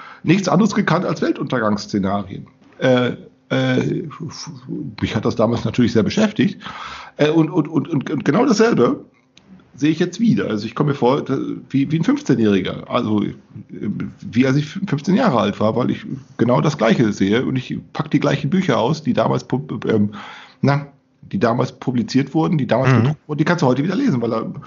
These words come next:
Speaker 1: ne, da hat sich nichts dran geändert, weil sich eben an den Bedingungen dieser Wissensproduktion und damit an diesem Zirkus nichts geändert hat.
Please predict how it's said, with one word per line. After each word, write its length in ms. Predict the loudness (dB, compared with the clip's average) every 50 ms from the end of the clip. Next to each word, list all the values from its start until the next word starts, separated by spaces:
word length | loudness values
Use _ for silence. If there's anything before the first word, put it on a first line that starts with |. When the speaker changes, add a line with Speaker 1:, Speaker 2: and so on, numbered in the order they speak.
| -20 -20 -20 -20 -20 -20 -20 -20 -20 -20 -20 -20 -20 -4 0
Speaker 1:
ne, 200 | 0 0 0 -2 -8 -4
da 280 | 0 0 2 2 0 -4 -10 -16 -18 -20 -18 -16 -16 -16 -16 -20 _ _ _ _ _ -12 -10 -10 -10 -10 -12 -10 -6
hat 180 | -4 -4 -2 0
sich 220 | -2 -2 0 2
nichts 340 | 0 0 0 -2 -8 -14 -10
dran 240 | -6 -6 -4 -2 -2
geändert, 380 | -2 0 0 0 0 0 0 0
weil 320 | -2 0 2 2 2 2
sich 160 | 2 0 0 2
eben 220 | 2 2 2 2
an 80 | 2 2
den 100 | 2 2
Bedingungen 580 | 2 2 2 2 2 4 4 4 4 2 0
dieser 220 | 0 0 0 0 0
Wissensproduktion 1000 | 0 -2 -2 -4 -6 -4 -2 -2 0 0 -2 -4 -4 0 2 2 2 2 0 -2
und 120 | -4 -2
damit 220 | 0 0 0 0 -2
an 100 | -2 -2
diesem 220 | -2 -2 -4 -2
Zirkus 320 | 0 0 0 0 -2 -4 -4
nichts 240 | -4 -4 -4 -6
geändert 400 | -4 -2 -2 0 -2 -2 -4 -6
hat. 160 | -8 -8 -10